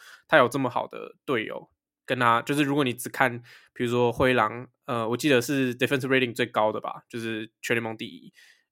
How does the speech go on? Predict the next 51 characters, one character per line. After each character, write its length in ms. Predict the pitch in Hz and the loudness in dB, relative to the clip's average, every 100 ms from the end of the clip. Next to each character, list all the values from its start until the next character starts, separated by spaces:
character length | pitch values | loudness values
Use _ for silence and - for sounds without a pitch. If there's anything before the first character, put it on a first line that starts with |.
| _ _ | _ _
呀， 200 | 175 104 127 | 2 2 6
当 140 | 190 | 8
然 100 | 180 | 8
不 100 | 127 | 4
是 120 | 131 | -4
只 160 | 143 113 | -8 -6
是 80 | 120 | 0
有 160 | 131 131 | 0 0
Gobert 380 | - 104 135 120 | -4 -2 2 4
让 160 | 127 117 | 4 2
他 160 | 117 | 0
们 180 | 117 110 | 0 -2
的 140 | 110 110 | -6 -8
defensive 440 | 110 - 113 110 | -6 -8 -8 -6
rating 300 | 110 110 - | -4 -4 -4
变 140 | 127 | -6
到 100 | 110 107 | -4 -8
第 120 | 107 | -10
一， 160 | - _ | -20 _
可 100 | 147 | 0
是 100 | 175 | 2
你 140 | 180 | 2
同 160 | 131 135 | 0 -2
时 100 | 160 | 0
你 60 | 160 | -2
也 100 | 131 | 2
可 100 | 127 | 0
以 60 | |
讲 160 | 123 107 | 0 -2
说， 140 | 123 | 0
哦， 100 | - 139 | 0 0
你 100 | 120 | -2
觉 120 | 120 | 0
得 180 | 120 120 - - _ | 0 0 -10 -20 _
温 220 | 139 135 | 0 0
比， 120 | 131 | 0
或 140 | 117 143 | -4 -2
者 80 | 135 | -2
你 60 | |
觉 80 | 117 | -2
得 80 | 113 | 0
Giannis， 360 | 117 113 113 110 | 4 2 2 0
甚 140 | 180 | 2
至 80 | 202 | 2
你， 100 | 143 139 | 0 6
呀， 180 | 160 127 | 6 8
刚 340 | 156 165 165 | 6 6 2
Michael 340 | - 156 160 131 | 0 0 2 -2
提 140 | 120 | 2
到 140 | 123 | 4
了 120 | 117 | 4